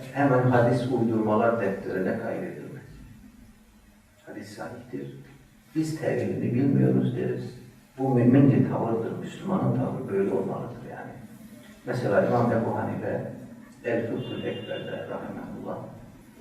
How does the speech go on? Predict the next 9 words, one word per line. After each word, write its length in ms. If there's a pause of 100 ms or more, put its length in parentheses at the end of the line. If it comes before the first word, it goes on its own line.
(160)
"İçki 460
içenin 400
kırk 380
gün 220
namazı 480
kabul 400
edilmez" 800 (920)
hadisi 380
hakkında, 1000